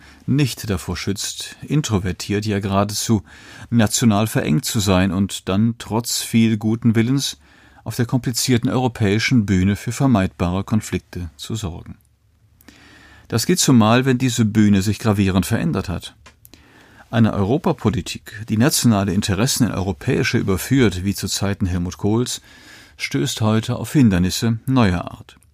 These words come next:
Diese finden nicht nur in der Vielzahl und Verschiedenheit der Mitgliedstaaten ihre Ursache, sondern hängen auch mit inneren Wandlungsprozessen der europäischen Demokratien zusammen. Die europäische Integration war ein Projekt der Versachlichung und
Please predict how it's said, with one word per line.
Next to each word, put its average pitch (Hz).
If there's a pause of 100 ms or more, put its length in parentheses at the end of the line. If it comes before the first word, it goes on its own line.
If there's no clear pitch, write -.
(880)
Diese 117
finden 123
nicht 135
nur 107
in 107
der 95
Vielzahl 123
und 101
Verschiedenheit 104
der 101
Mitgliedstaaten 104
ihre 90
Ursache, 107
sondern 104 (420)
hängen 127
auch 113
mit 120
inneren 113
Wandlungsprozessen 104
der 101
europäischen 98
Demokratien 101
zusammen. 107 (1900)
Die 117
europäische 160
Integration 139
war 131
ein -
Projekt 131
der 123
Versachlichung 113
und -